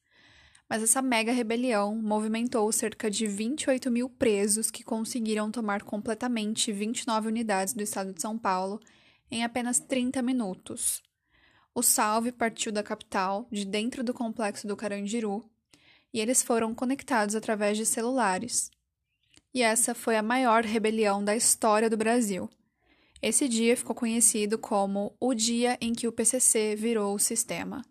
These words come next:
Segundo informações da época, dez mil familiares foram feitos reféns e vários reeducandos foram executados e decapitados.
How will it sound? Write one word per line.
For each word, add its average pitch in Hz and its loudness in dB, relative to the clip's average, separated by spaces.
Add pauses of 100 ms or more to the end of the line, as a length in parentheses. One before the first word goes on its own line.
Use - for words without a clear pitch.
(180)
Segundo 247 0
informações 220 -2
da 190 0
época, 196 -2
dez 226 2
mil 233 0
familiares 220 -2
foram 214 -2
feitos 214 -2
reféns 220 -2
e 220 -2
vários 214 2
reeducandos 226 -2
foram 208 -4
executados 214 0
e 208 -2
decapitados. 214 -4